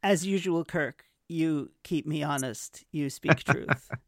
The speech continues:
Speaker 1: I
Speaker 2: So
Speaker 1: speak in hyperbole and a fair amount of frippery.
Speaker 2: Let's talk about truth for a moment, because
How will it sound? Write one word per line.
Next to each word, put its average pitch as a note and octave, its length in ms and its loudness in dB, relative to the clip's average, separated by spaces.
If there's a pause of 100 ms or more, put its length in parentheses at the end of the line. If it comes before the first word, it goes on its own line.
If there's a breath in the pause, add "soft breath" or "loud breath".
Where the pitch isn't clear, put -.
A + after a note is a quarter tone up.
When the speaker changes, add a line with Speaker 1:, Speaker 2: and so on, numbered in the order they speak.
(420 loud breath)
Speaker 1:
I D3 140 2
Speaker 2:
So D3 240 12
Speaker 1:
speak - 360 2
in D3+ 100 2
hyperbole D#3+ 920 4 (400 soft breath)
and D3 160 0
a D3+ 80 -2
fair C#3+ 260 2
amount C3+ 360 -2
of - 240 -6
frippery. - 1200 -4 (380)
Speaker 2:
Let's A#2+ 500 10
talk C#3 340 10
about A2+ 340 8
truth A#2 260 6
for - 180 2
a - 20 8
moment, F#2+ 260 6
because F#2 420 6